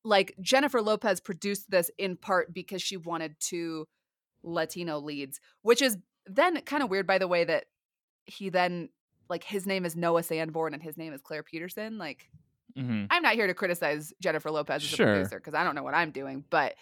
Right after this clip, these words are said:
Speaker 1: it does feel like, yeah, go all the way with it. Regardless, so I don't know that we'd cast Harry Styles. We might cast a, like, a Latino,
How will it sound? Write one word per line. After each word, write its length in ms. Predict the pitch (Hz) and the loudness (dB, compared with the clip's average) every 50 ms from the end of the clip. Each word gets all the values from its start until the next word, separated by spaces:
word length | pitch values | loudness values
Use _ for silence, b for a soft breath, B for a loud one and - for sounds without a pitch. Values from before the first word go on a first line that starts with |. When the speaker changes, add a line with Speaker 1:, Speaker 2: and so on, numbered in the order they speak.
| b b b b b b b | b b b b b b b
Speaker 1:
it 80 | 214 202 | 8 8
does 180 | 277 262 - | 8 8 8
feel 180 | - 247 226 196 | 6 4 4 6
like, 200 | 175 160 - - _ _ - - | 4 2 2 -2 _ _ 0 0
yeah, 120 | 508 359 | 2 4
go 80 | 370 415 | 8 8
all 100 | 440 427 415 | 8 8 8
the 60 | 415 | 6
way 120 | 415 427 | 6 6
with 140 | 381 311 - | 6 4 4
it. 160 | 107 - - _ b b b b | 0 -2 -4 _ b b b b
Regardless, 680 | 196 247 240 277 277 269 208 214 190 180 180 - - - | 6 10 12 12 12 12 12 12 8 8 6 4 2 4
so 180 | 190 - 220 208 | 8 12 12 12
I 120 | 214 220 240 | 12 12 12
don't 120 | 247 233 | 12 12
know 80 | 240 226 | 10 6
that 100 | 220 202 | 4 4
we'd 140 | 208 175 - | 2 2 4
cast 220 | 208 185 185 - | 4 4 4 4
Harry 180 | 196 180 180 170 | 4 2 2 4
Styles. 340 | - 175 170 170 170 165 | 6 6 6 6 6 4
We 80 | 165 170 | 2 0
might 180 | 165 156 139 - | 0 0 -2 0
cast 240 | 180 156 156 - - | 0 -2 -2 0 0
a, 100 | 151 - | -2 -2
like, 160 | 147 160 156 | -2 -2 -2
a 60 | 156 147 | -2 -2
Latino, 640 | 147 147 - - 151 151 151 147 147 147 160 | -2 -4 -4 -6 -6 -4 -2 -2 -2 -4 -6